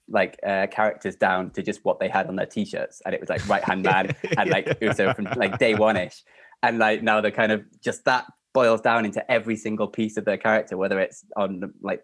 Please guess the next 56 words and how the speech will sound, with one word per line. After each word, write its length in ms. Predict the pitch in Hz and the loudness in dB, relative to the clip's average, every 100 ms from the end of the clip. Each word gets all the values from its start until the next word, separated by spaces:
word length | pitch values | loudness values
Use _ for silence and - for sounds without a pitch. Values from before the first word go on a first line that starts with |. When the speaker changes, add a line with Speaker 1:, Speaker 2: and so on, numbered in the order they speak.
| - | -10
Speaker 1:
on 140 | 95 | -8
the 80 | 95 | -4
mic, 260 | 104 117 - | -2 -2 0
on 140 | 107 104 | -2 0
their 120 | 98 | -2
T-shirts 540 | - 127 127 120 - | -2 -6 0 0 2
themselves, 480 | 143 135 160 131 131 | -2 0 2 2 2
like, 140 | 117 107 | 0 2
on 200 | 110 104 | 0 2
their 120 | 104 | 0
hats 340 | 127 117 - | 0 -6 -2
or 100 | 107 | 0
whatever, 400 | 107 110 113 110 - - - 120 | 2 2 2 2 0 -12 -8 0
right 180 | 131 | 0
the 60 | 127 | 2
way 80 | 120 | 2
down 240 | 117 113 | 2 0
to 140 | 117 110 | -2 -2
how 180 | 113 110 | 0 2
they're 160 | 110 | 2
wrestling 420 | 110 110 110 101 - | 2 2 0 -2 0
in 160 | 110 | 0
the 100 | 101 | 0
ring. 340 | 98 107 95 - | 2 0 0 -6
It's 200 | - 113 | -12 -6
all 280 | - 95 98 - | -2 -2 -2 -4
very, 240 | 101 104 | -2 -2
very 320 | 95 107 104 | -4 -4 -6
defined, 520 | 98 101 101 98 92 - | -8 -4 -2 -2 -6 -10
like 140 | 98 - | -12 -10
you 80 | 101 | -4
say. 320 | 104 101 - _ _ _ | -4 -4 -8 _ _ _
Uh, 40 | 101 | 0
Speaker 2:
And 120 | 104 | 2
Speaker 1:
but 40 | |
Speaker 2:
that 80 | 196 | 2
Speaker 1:
there's 120 | 226 139 | 0 2
loads 200 | 143 123 | 2 0
of, 60 | - _ _ _ _ _ _ | -6 _ _ _ _ _ _
sorry, 260 | - 110 107 | -4 -2 0
go 160 | 104 | 0
on. 160 | 101 107 _ _ | -2 -4 _ _
Speaker 2:
I 80 | 202 | 2
guess 120 | 208 | 4
that 140 | 214 214 | 4 4
will 80 | 170 | 4
help 200 | 180 156 | 2 2
massively, 480 | 185 147 104 76 - | -2 -2 -4 -4 -2
depending 320 | - 151 139 | 0 2 4
on 100 | 131 | 4
what 140 | 135 | 4
they 100 | 127 | 2
wanna 220 | 120 120 | 2 0
do, 220 | 120 156 104 | 2 2 2
because 280 | 95 127 | 0 0
now, 360 | 139 151 120 131 | 2 2 2 0